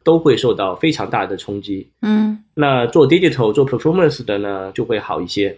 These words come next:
Speaker 2: 嗯。
Speaker 1: 那其实也不难理解了，大家想象一下，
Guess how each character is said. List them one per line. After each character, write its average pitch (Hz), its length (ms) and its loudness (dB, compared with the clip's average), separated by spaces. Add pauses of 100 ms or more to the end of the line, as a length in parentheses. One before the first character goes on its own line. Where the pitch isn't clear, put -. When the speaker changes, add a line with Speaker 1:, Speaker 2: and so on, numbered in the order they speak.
(140)
Speaker 2:
嗯。 196 320 -6
Speaker 1:
那 190 80 2
其 208 140 0
实 220 100 0
也 147 80 6
不 175 140 0
难 139 180 2
理 135 140 0
解 151 160 0
了， 85 200 -8
大 131 80 0
家 156 140 0
想 104 180 -2
象 156 220 0
一 117 80 -2
下， 98 260 -4